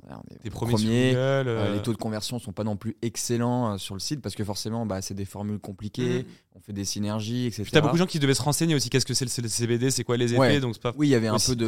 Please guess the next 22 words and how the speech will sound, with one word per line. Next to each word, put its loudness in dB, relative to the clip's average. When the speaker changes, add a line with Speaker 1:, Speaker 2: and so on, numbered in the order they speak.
Speaker 2:
devait 4
avoir 4
aussi, 2
Speaker 1:
d'informatif, 0
Speaker 2:
voilà. -4
Speaker 1:
mais 2
tu -8
vois, 4
genre 0
sur -4
la 0
landing 0
page 0
C -4
B -2
D, -2
si -8
on -4
avait -4
un -6
produit, -6
euh, -4